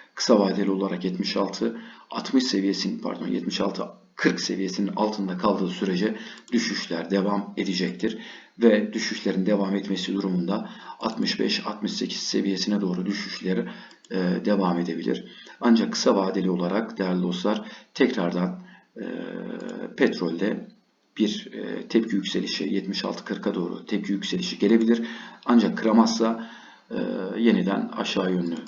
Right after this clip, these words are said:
hareketini gerçekleştirir. Ancak kırması halinde ise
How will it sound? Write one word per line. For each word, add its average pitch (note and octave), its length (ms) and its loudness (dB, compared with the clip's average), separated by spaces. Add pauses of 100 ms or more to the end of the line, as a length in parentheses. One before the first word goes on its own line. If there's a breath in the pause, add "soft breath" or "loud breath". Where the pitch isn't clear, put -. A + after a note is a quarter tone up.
(280)
hareketini F2+ 500 -2
gerçekleştirir. F2+ 800 -4
Ancak G2+ 360 0
kırması G#2+ 380 2
halinde F#2 340 0
ise - 320 -4